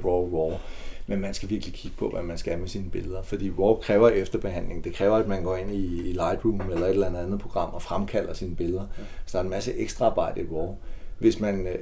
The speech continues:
Speaker 1: tager på tur og bare gerne vil have nogle gode billeder med hjem til at vise familien, når man kommer hjem, så kan man i mine øjne lige så godt skyde
Speaker 2: Ja.
Speaker 1: J peg. Man skal bare være klar over, at der er en kvalitetsforringende ting, der sker, når man skyder J peg. De bliver sharpen. Hver gang man gemmer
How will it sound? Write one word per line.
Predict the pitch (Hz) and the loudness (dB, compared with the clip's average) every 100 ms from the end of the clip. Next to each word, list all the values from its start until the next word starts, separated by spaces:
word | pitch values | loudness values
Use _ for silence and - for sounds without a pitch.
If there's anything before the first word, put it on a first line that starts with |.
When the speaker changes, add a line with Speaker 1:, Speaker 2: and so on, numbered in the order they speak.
| - | -4
Speaker 1:
tager | - - | 0 0
på | 101 | -2
tur | - 135 165 | 0 6 6
og | - | 6
bare | - 110 | 4 2
gerne | 120 123 | 2 2
vil | |
have | 117 | 0
nogle | 110 101 | 0 4
gode | 120 120 | 6 8
billeder | 123 120 | 8 8
med | 117 110 | 6 2
hjem | 107 | -2
til | - | -2
at | 107 | -2
vise | 104 107 | 0 -2
familien, | 117 110 107 110 | 0 0 -2 -4
når | 104 | -2
man | 101 | -2
kommer | 95 95 | -2 -2
hjem, | 95 - | -2 -4
så | - | -8
kan | 85 85 | -6 -4
man | 85 | -4
i | 85 | -4
mine | 87 87 | -4 -4
øjne | 85 | -4
lige | 85 | -6
så | 85 | -4
godt | 82 - | -4 -4
skyde | 92 87 85 | -6 -6 -4
Speaker 2:
Ja. | |
Speaker 1:
J | 85 | -4
peg. | 90 - - - - | -6 -6 -6 -8 -6
Man | 80 | -6
skal | - 123 113 | 0 4 6
bare | 98 104 | 6 6
være | 95 82 | 2 2
klar | 92 | 0
over, | 90 82 | 0 -2
at | 80 - | -2 -2
der | 87 | -2
er | 95 101 | 0 0
en | 92 92 87 - | -2 -4 -4 -4
kvalitetsforringende | 98 87 - 113 - - 90 82 - | -2 0 -2 -2 -2 -2 -2 -2 -4
ting, | - 90 - | -6 -6 -6
der | - | -6
sker, | - 87 | -2 -2
når | 85 | -2
man | 82 | -4
skyder | - 85 85 | -4 -4 -4
J | 85 - | -6 -4
peg. | 95 - | -4 -2
De | |
bliver | 87 92 | -4 -2
sharpen. | - 82 101 | 0 0 -2
Hver | 92 98 | 0 2
gang | 101 92 98 | 2 -2 -4
man | 90 | -2
gemmer | 104 98 107 | 0 0 0